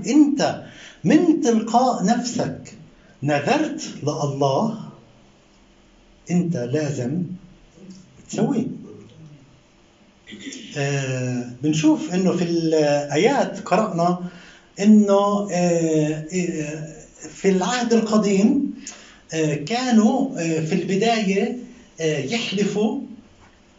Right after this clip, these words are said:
أو، آه، القسم يكون باسم الله. ولكن لما بندرس ب-، بالكتاب المقدس بنشوف،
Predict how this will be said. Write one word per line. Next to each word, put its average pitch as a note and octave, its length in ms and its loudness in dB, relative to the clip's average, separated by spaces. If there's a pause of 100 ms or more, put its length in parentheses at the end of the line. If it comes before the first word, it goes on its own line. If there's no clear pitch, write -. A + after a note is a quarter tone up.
(180)
أو، A2 180 -10 (240)
آه، A#2+ 400 -10
القسم A3 500 -2
يكون E3+ 500 2
باسم - 540 2
الله. F3 560 2 (1120)
ولكن G#3+ 400 0
لما E3+ 220 2
بندرس G#3+ 560 2
ب-، D3+ 920 0
بالكتاب C#3+ 560 -4
المقدس F#3 480 0
بنشوف، D#3 360 0